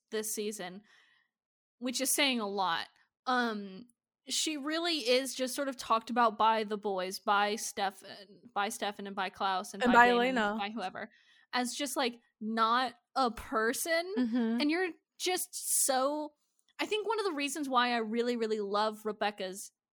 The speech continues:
Speaker 1: character and why I've always kind of loved her is because even though everybody's basically calling her a fucking vapid idiot to her face,
Speaker 2: Uh-huh.
Speaker 1: <laughs> she's still being smart about it,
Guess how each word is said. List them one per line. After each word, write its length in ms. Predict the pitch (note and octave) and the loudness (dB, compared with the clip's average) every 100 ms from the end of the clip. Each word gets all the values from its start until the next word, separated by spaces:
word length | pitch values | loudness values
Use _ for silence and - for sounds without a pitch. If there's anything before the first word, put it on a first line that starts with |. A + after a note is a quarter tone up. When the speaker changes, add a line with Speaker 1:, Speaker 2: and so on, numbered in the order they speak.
| - | -16
Speaker 1:
character 840 | - E4+ G#4 G4+ - G3+ F3 G#3 - - | -4 0 2 0 -2 -2 -2 -4 -12 -8
and 100 | A#3 | 0
why 180 | B3 B3 | 4 4
I've 140 | B3 B3 | 4 4
always 320 | C4+ D#4+ D#4 | 2 0 -2
kind 220 | - B3 | -2 -2
of 100 | A#3 | 2
loved 300 | A#3+ D#4+ - | 2 2 0
her 80 | G3+ | -10
is 100 | G3+ | -8
because 320 | B3+ C#4 C#4 - | -8 -6 -6 -6
even 240 | F4+ G#4+ | -2 4
though 140 | G4+ C#4 | 6 6
everybody's 580 | D#4 E4 D#4 D4+ D4 - - - _ | 4 2 2 0 -2 -8 -16 -20 _
basically 400 | F4+ G4 G#4+ F#4 | 4 4 4 2
calling 340 | - C#4+ D#4+ D#4+ | 4 2 4 2
her 160 | D4 | 2
a 60 | C4 | 0
fucking 500 | - D4 D4+ B3 A3+ | 2 0 2 0 4
vapid 420 | B3 B3 C4 B3 - | 6 6 4 0 0
idiot 380 | A3+ B3 A3+ | 2 2 0
to 180 | - C#4+ | 0 0
her 160 | C4 - | 0 0
face, 480 | - C4 G3+ G#3+ - | 2 2 2 0 2
Speaker 2:
Uh-huh. 260 | B3 A#3 A3+ | 2 4 2
Speaker 1:
<laughs> 100 | G#3+ | 2
she's 380 | - G#4 F#4+ - | 4 4 4 2
still 480 | - A#4 A#4+ G4+ | 8 8 8 2
being 340 | - E4+ E4+ F4 | 0 0 0 -2
smart 600 | - C#4 C4+ C#4 B3 A#3+ | -2 0 4 4 4 2
about 440 | A#3+ A3+ G#3+ A3+ C4+ | 0 4 4 4 4
it, 220 | F4 | 2